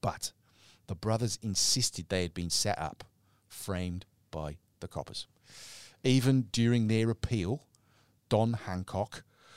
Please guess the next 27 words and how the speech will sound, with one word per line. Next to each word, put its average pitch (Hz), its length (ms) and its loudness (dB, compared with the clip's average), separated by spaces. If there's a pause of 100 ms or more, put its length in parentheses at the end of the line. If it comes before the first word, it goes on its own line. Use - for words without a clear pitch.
(240)
was 92 160 -4
insisting 87 680 2 (220)
they 82 120 -2
were 76 140 -8
guilty 127 460 -2 (920)
and 87 420 -2 (300)
given 87 280 -4
the 78 80 -6
job 92 380 -4 (140)
he - 140 -8
had 82 120 -6 (120)
always 90 540 -4 (100)
craved, 71 500 -10 (420)
Chief - 540 -2
of 87 160 -12
the 80 80 -8
C 95 340 0
I 95 260 -4
B, 67 280 -10 (460)
the 85 80 -12
Silver 80 400 -4
Fox, - 640 -4 (360)
now 80 440 -8 (300)
the 76 80 -18 (120)
top - 360 -10 (540)
dog. 57 240 -8 (1200)
Halves, - 480 2